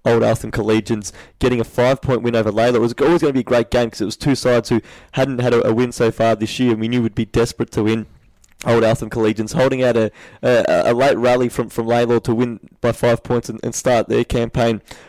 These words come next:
We saw Heidelberg West have a big win over Reservoir, which we probably, uh, w-, was, was to be expected given the fact Reservoir have had a couple of, uh, uh, heavy losses so far and had ten changes for that game, but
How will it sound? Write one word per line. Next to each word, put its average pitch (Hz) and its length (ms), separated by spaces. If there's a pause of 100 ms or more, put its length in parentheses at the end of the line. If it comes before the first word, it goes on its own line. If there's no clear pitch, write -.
We 127 100
saw 120 180
Heidelberg 117 440
West 113 260
have 107 220 (240)
a 123 40
big 147 280
win 127 200 (300)
over 113 200
Reservoir, 117 480
which 113 360
we 127 120
probably, 127 720
uh, 117 160
w-, 107 240
was, 110 240
was 113 220
to - 140
be 113 80
expected 113 440
given 117 200
the 107 60
fact 110 280
Reservoir 113 420 (300)
have 110 100
had 113 80
a 110 40
couple 117 300
of, 98 220
uh, 71 60 (200)
uh, 110 220
heavy 120 240
losses 110 320
so 107 160
far 107 220
and 107 100
had 113 160
ten 127 260
changes 110 420
for - 80
that 110 140
game, 110 240
but 110 140